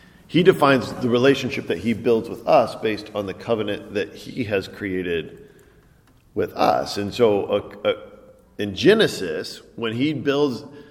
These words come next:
when he makes his covenant with Abraham, it, it's so he, this is a bit gruesome, but there's actually, like, in order to sh-,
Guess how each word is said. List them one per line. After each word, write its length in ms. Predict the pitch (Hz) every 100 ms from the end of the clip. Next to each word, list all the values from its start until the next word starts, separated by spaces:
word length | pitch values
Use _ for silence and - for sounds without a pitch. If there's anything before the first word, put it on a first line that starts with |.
| -
when 100 | 120
he 140 | 131 160
makes 280 | 147 147 -
his 200 | 127 -
covenant 480 | - 143 123 104
with 160 | 92 - 117
Abraham, 720 | 143 123 - 82 50 55 - _ _ _ _ _ _ _ _ _ -
it, 240 | 123 110
it's 300 | 127 - -
so 880 | - 139 143 156 151 - - - - -
he, 580 | - 135 123 123 - - -
this 180 | 123 123
is 120 | 127 107
a 60 |
bit 240 | 95 117 98
gruesome, 640 | 113 113 - 80 98 - - - _ _ _ _ _ _ -
but 140 | 101
there's 160 | 123 131
actually, 520 | 147 147 165 135 117
like, 320 | 107 101 - - - - - 127
in 80 | 110
order 360 | 131 139 139
to 80 | 117
sh-, 320 | - - -